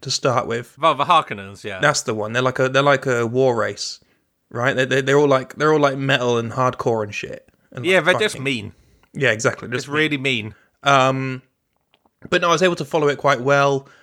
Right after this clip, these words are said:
Speaker 1: I'm intrigued by where it goes. I'm intrigued by, like, the grander story. I thought it was very funny that Zendaya,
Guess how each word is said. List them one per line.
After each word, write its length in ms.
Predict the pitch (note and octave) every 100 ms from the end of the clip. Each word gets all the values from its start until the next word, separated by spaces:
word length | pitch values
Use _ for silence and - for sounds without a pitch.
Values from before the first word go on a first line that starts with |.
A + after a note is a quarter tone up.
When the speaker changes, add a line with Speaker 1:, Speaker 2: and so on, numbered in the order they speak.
| _
Speaker 1:
I'm 160 | C#3 C#3
intrigued 480 | C3+ - D3+ C#3 -
by 140 | C#3
where 200 | C3+ C3+
it 220 | C3 B2
goes. 480 | C#3+ C3+ C#3 C3+ C3
I'm 100 | C3+
intrigued 480 | B2 - C#3 B2+ -
by, 160 | C3
like, 220 | B2+ B2 C3
the 100 | B2+
grander 880 | - B2 B2 B2+ B2+ B2+ A#2+ B2 C#3+
story. 760 | - - C3 B2+ B2+ B2+ B2 _ - _ - -
I 160 | C#3 C3+
thought 200 | D3+ B2+
it 20 |
was 120 | B2
very 280 | C#3 C#3 C3+
funny 340 | - C3 C3
that 280 | B2+ C3+ B2
Zendaya, 840 | B2+ C3 C3 C#3 C3+ C3 B2 A#2+